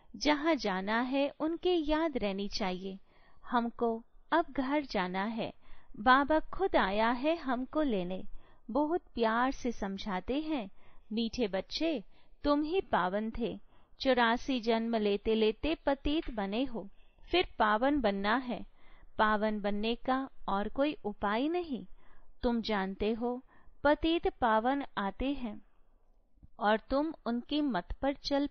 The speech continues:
पावन बनते हो।" तुम बच्चों को बहुत खुशी होती है कि हम यह पद पाएंगे। बाप कहते हैं, "तुम इक्कीस जन्मों के लिए सदा सुखी बनेंगे।" बाप सुखधाम का,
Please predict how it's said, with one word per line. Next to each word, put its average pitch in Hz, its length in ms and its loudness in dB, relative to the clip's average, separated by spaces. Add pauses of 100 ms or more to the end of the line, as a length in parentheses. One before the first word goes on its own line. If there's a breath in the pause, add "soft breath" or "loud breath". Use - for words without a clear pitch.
पावन 226 400 0
बनते 240 400 0
हो।" 220 240 -8 (600 soft breath)
तुम 359 240 2
बच्चों 247 380 2
को 320 240 0
बहुत 262 420 -4
खुशी 320 480 -4
होती 240 480 -4
है 220 260 -8 (500 soft breath)
कि 269 160 2
हम 214 360 -4 (380 soft breath)
यह 330 280 4 (120)
पद 233 300 4
पाएंगे। 196 520 -6 (500)
बाप 208 360 2
कहते 214 460 0
हैं, 262 300 -2 (440 soft breath)
"तुम 349 160 4
इक्कीस - 680 -2
जन्मों 247 460 0
के 220 200 -2
लिए 214 360 0
सदा 262 440 0
सुखी 294 440 10
बनेंगे।" 196 520 -4 (640)
बाप 208 300 0 (340 soft breath)
सुखधाम 220 680 -2
का, 240 300 0